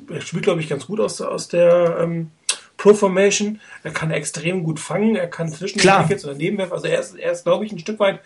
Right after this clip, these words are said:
Speaker 1: ein, ein, ein sehr guter, ähm, West Coast Offense Running Back. Und auch in der West Coast versucht man ja durchaus eine,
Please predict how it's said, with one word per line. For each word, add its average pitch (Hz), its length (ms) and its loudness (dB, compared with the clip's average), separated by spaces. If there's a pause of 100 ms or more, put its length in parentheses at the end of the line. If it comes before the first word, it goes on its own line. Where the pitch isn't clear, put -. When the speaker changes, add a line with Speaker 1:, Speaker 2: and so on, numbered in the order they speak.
(600)
Speaker 1:
ein, - 240 -8
ein, 165 180 -2
ein 160 220 -4
sehr 170 200 4
guter, 180 500 6 (500)
ähm, 151 500 -4
West 151 400 -2
Coast 156 220 -4
Offense 151 400 -6
Running 156 300 0
Back. 196 240 2 (340)
Und 170 240 0
auch 170 240 2
in 165 200 -2
der 160 100 6
West 214 240 4
Coast 165 360 0
versucht 165 400 -2
man 165 180 2
ja 165 320 6 (280)
durchaus 175 460 2
eine, 160 320 0